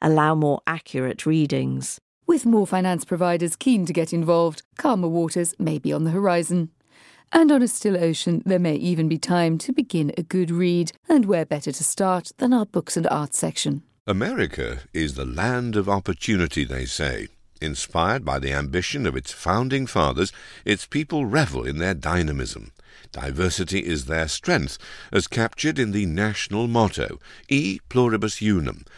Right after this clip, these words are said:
Speaker 3: out of many one. Americans embrace change and reinvention,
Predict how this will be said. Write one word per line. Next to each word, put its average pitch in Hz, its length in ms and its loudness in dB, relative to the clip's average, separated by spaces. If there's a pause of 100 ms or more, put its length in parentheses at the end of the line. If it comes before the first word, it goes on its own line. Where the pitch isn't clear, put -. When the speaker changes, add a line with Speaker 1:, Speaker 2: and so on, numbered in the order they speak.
(100)
Speaker 3:
out 69 260 -2
of 64 120 -6
many 107 360 0
one. 73 560 -2 (500)
Americans 87 600 0
embrace 113 680 -2
change 98 640 -2
and 69 180 -8 (100)
reinvention, 92 840 0